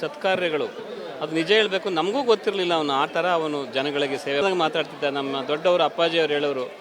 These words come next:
"ನಾವು ಈ ಕೈಲಿ, ಒಂದ್ ಕೈಲಿ ಇನ್ನೊಂದ್ ಕೈಗೆ ಗೊತ್ತಾಗ್ಬಾರ್ದು" ಅಂತ ಹೇಳೋರು. ಅದನ್ನ ಪಾಲಿಸ್ಕೊಂಡ್ ಬರ್ತಾ ಇದ್ದ. ಆ ಒಂದ್ ಅಭಿಮಾನಕ್ಕೆ ಇವತ್ತು ನಿಜ ಹೇಳ್ತಾ ಇದ್ದೀನಿ.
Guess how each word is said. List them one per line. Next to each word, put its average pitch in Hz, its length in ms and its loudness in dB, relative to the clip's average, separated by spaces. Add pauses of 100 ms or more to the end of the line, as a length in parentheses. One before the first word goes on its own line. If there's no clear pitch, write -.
(300)
"ನಾವು 165 260 0
ಈ 156 120 0
ಕೈಲಿ, 160 560 -2
ಒಂದ್ 175 220 0
ಕೈಲಿ 185 260 2
ಇನ್ನೊಂದ್ 170 220 -2
ಕೈಗೆ 175 200 0
ಗೊತ್ತಾಗ್ಬಾರ್ದು" 151 560 0
ಅಂತ 139 100 -6
ಹೇಳೋರು. 131 200 -4
ಅದನ್ನ 147 220 -2
ಪಾಲಿಸ್ಕೊಂಡ್ 151 540 -2
ಬರ್ತಾ 139 240 -2
ಇದ್ದ. 131 160 -2 (540)
ಆ 139 120 2
ಒಂದ್ 165 220 2
ಅಭಿಮಾನಕ್ಕೆ 185 600 -2
ಇವತ್ತು 151 260 -4
ನಿಜ 147 100 -4
ಹೇಳ್ತಾ 160 380 0
ಇದ್ದೀನಿ. 147 260 -6